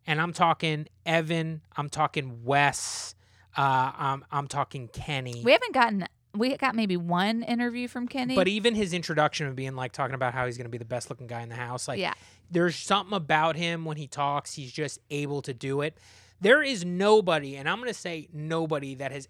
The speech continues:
Speaker 1: ever been as good on the mic for this show, in the interview room, or just being able to narrate this show than Evan.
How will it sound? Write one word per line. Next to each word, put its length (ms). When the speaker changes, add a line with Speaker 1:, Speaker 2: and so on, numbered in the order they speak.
Speaker 1:
ever 300
been 440
as 360
good 500
on 300
the 40
mic 760
for 160
this 320
show, 640
in 200
the 160
interview 440
room, 640
or 340
just 380
being 200
able 180
to 100
narrate 520
this 140
show 440
than 180
Evan. 380